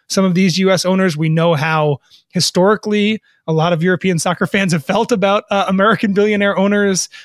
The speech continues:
I think the local aspect is gonna be really important for all these guys.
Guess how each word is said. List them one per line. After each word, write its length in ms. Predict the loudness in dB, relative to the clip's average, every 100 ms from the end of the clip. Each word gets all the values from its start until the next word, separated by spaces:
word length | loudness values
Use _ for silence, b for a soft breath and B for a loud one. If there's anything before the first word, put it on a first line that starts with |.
| B
I 60 |
think 240 | -8 -6 -2
the 80 | 0
local 460 | 2 0 0 -4
aspect 480 | -4 -4 -4 -6 -4
is 80 | -4
gonna 180 | -2 0
be 140 | 0
really 240 | 0 0
important 560 | -2 -4 -4 -4 -6 -12 B B B
for 160 | -4 0
all 140 | 2
these 180 | 0 -2
guys. 420 | -2 -2 -4 -6